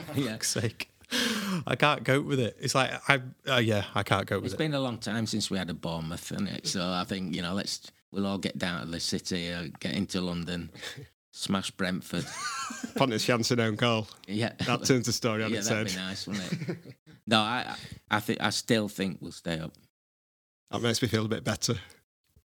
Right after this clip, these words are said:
Speaker 2: I just can't process it. I just don't, I can't, I can't
Speaker 1: Remember,
Speaker 2: imagine.
Speaker 1: remember the last three, you told, you, you started off saying I made three predictions three years
Speaker 2: <laughs> All
Speaker 1: ago
Speaker 2: right, yeah.
Speaker 1: and we're all right. I'm only making one prediction.
Speaker 2: Bloody hell.
Speaker 1: That's that we're staying up.
Speaker 2: Bold as brass. There you go.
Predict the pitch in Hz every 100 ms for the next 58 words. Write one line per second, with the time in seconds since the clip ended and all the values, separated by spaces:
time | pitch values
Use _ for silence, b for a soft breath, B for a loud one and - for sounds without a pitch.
0 | - - 110 104 123 104 - 117 104 107
1 | - 117 117 117 - 123 - 143 - 147
2 | 139 - _ - 170 175 165 139 131 131
3 | 156 156 147 147 135 - - 113 117 117
4 | 127 - 117 120 104 110 - 123 110 110
5 | - 107 104 107 98 87 104 95 - 120
6 | 113 110 101 - - 90 82 - - 98
7 | 95 95 98 143 135 113 113 113 104 98
8 | 98 95 92 92 87 B B B B -
9 | 98 107 101 - 101 98 110 110 104 104
10 | 90 - - 90 87 - - 117 117 113
11 | 113 113 - - 90 - 92 87 85 80
12 | - - 117 110 110 110 113 117 101 -
13 | - - - 107 101 101